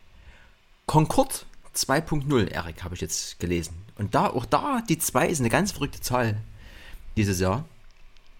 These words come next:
Gibt's wohl zwei Firmen, also immer dieses hier Virgin, das war wohl mal so eine, oder ist noch so eine Musikfirma, da gibt's einen Typen irgendwie,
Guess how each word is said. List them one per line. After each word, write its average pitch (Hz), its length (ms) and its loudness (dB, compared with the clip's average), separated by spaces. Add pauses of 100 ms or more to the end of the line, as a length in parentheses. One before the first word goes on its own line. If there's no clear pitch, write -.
(300)
Gibt's 180 280 2
wohl 180 100 4
zwei 190 280 8
Firmen, 233 360 6
also 131 160 2
immer 160 220 4
dieses 139 300 0
hier 101 260 2
Virgin, 214 440 6
das 160 160 -2
war 131 120 6
wohl 135 120 2
mal 123 180 4
so 117 80 2
eine, 98 260 2 (140)
oder 101 260 0
ist - 180 0
noch 196 120 -4
so - 100 -2
eine 110 80 4
Musikfirma, 185 680 0
da 170 160 2
gibt's 190 240 -2
einen 170 80 -8
Typen 190 260 0
irgendwie, 151 440 0